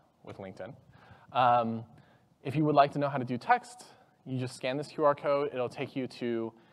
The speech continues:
a notebook that shows you how to build a, uh, rag, um, example over, um,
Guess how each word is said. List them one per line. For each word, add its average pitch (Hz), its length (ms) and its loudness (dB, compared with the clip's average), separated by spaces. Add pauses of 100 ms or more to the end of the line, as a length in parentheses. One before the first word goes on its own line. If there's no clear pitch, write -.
(300)
a 107 320 -4
notebook 143 500 -4
that 107 100 -6
shows 120 360 -4
you 120 80 -6
how 113 220 -2
to 110 80 -4
build 110 680 -6
a, 101 500 -8 (220)
uh, 92 280 -10
rag, 110 440 0 (680)
um, 95 680 -8 (460)
example 131 880 -6
over, 120 540 -4 (500)
um, 95 420 -6